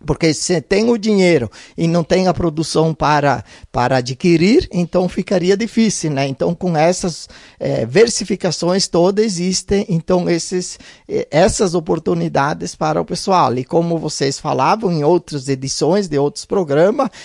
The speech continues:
que aqui também tem o moranguinho, tem a uva e assim por diante. Então, ele é um povo que vai em busca dos conhecimentos, como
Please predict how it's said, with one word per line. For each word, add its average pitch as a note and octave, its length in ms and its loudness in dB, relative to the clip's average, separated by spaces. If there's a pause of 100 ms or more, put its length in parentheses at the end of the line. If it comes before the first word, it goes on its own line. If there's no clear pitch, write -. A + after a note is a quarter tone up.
(200)
que D#3+ 100 -2
aqui D3 240 0
também D#3 420 0
tem C#3 280 -2
o C3+ 40 -2
moranguinho, D#3+ 880 0
tem D3 300 -4
a E3+ 120 2
uva E3+ 640 2 (280)
e D3 140 0
assim F#3+ 300 2
por G3 200 2
diante. F3 380 2
Então, E3 340 -2
ele E3 200 2
é D#3+ 100 2
um F3+ 80 0
povo F#3 400 -2
que D#3 300 -2
vai D#3 300 2
em B3 220 4
busca F#3 600 2
dos D#3 200 -2
conhecimentos, D3+ 960 -4
como E3 420 -2